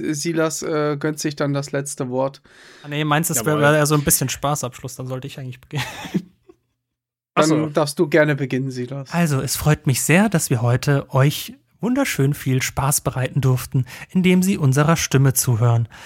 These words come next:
Speaker 2: Ich hoffe sehr, sie werden noch einen schönen Abend haben,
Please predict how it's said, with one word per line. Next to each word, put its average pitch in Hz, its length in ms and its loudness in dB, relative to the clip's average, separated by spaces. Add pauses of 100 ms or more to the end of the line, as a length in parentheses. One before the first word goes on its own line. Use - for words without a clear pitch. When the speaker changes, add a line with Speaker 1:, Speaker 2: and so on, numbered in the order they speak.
(200)
Speaker 2:
Ich - 160 -2
hoffe 151 140 2
sehr, 123 280 2
sie 123 120 0
werden 120 200 -2
noch 117 160 -2
einen 117 160 -2
schönen 170 260 2
Abend 143 380 0
haben, 131 320 2